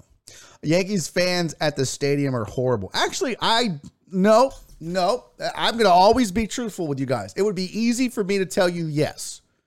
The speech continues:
It would be e-, but my experience was not that. In fact, my experience in New York was the opposite. People in New York were amazingly nice to me when I was there. What's up, Crystal Meth?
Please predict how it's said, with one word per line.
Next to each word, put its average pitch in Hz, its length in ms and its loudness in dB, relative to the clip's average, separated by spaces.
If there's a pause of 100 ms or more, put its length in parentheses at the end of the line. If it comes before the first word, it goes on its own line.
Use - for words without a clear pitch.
(580)
It 165 60 0
would 180 140 0
be 170 220 -6
e-, 196 60 -6
but 160 180 0
my 165 340 2
experience 170 760 -2
was 139 200 -2
not 135 260 -2
that. 139 120 -2
In 143 160 0
fact, 214 460 -2
my 160 160 2
experience 190 560 -2
in 160 80 -4
New 160 80 -2
York 165 400 0
was 135 160 -2
the 117 120 -2
opposite. 156 460 -4 (460)
People 277 280 0
in 220 120 0
New 233 100 0
York 190 480 2
were 147 200 2
amazingly 160 880 0
nice 127 300 -2
to - 100 -6
me 117 140 -4
when 110 120 -6
I 98 100 -4
was 92 160 -8
there. 85 240 -16 (520)
What's 381 120 0
up, 254 100 -2
Crystal 214 240 0
Meth? 208 280 0